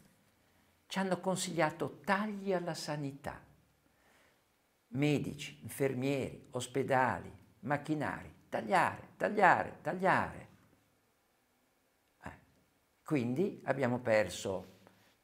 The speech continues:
diciamo, un ventesimo degli, degli, ventesimo, un, eh, venti per cento degli ospedali,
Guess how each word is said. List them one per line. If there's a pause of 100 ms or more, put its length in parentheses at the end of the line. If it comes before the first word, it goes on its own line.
diciamo,
un
ventesimo
degli,
degli, (760)
ventesimo,
un,
eh,
venti
per
cento
degli
ospedali,